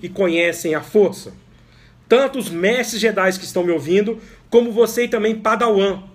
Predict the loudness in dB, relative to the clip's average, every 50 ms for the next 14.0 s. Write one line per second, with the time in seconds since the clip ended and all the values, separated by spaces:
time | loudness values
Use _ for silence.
0 | -20 -20 -20 _ -20 _ _ -6 -6 -4 -2 -2 -2 -2 -2 -2 0 2 2 2
1 | 0 0 2 4 4 4 4 2 0 -2 -2 -4 -4 -8 -20 -20 -20 -20 -12 -4
2 | -2 0 0 0 0 2 2 2 2 2 0 -2 -2 0 0 0 0 -2 -4 -6
3 | -6 -8 -10 -14 -8 -8 -6 -2 0 0 0 0 -2 -2 -2 0 0 2 0 2
4 | 2 2 2 2 0 -4 -12 -20 -20 -6 0 0 0 0 2 2 2 2 2 2
5 | 4 4 4 4 2 -2 -10 -18 -12 -2 0 2 2 2 2 0 -2 -2 -4 -6
6 | -4 -4 -4 -4 -4 -6 -8 -10 -16 -20 -20 -20 -20 _ -20 -20 _ _ _ _
7 | _ -12 -10 -2 0 0 0 0 -2 -6 -6 -4 -2 -2 -2 -2 -2 -6 -10 -12
8 | -16 -20 -20 -20 -12 _ -8 -4 -2 -2 -2 0 -2 0 -2 -2 -2 -4 -4 -2
9 | 0 0 0 0 -2 -4 0 2 4 4 4 2 0 -4 -8 -6 -2 0 0 0
10 | 0 -2 -6 -4 0 0 0 0 -2 -6 -10 -12 -16 -20 -20 -20 -8 -4 0 0
11 | 2 0 0 0 0 2 2 4 2 2 0 -2 -4 -8 -12 -18 -20 -8 -4 -2
12 | -2 2 2 4 4 4 2 0 -2 -4 0 2 2 2 2 0 0 0 0 -2
13 | -2 -4 -6 -8 -4 -2 0 0 -2 -2 -4 -6 -8 -8 -8 -10 -10 -10 -10